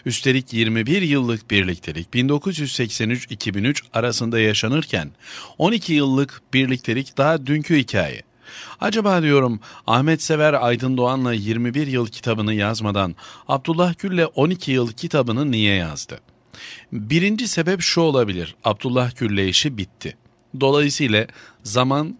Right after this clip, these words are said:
kazık atma zamanı deyince Abdullah Gül aklına geldi, Aydın Doğan'la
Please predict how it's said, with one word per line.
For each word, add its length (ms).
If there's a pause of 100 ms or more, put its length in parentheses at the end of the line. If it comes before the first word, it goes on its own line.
kazık 360
atma 340
zamanı 480
deyince 500 (420)
Abdullah 520
Gül 200
aklına 360
geldi, 580 (300)
Aydın 360
Doğan'la 440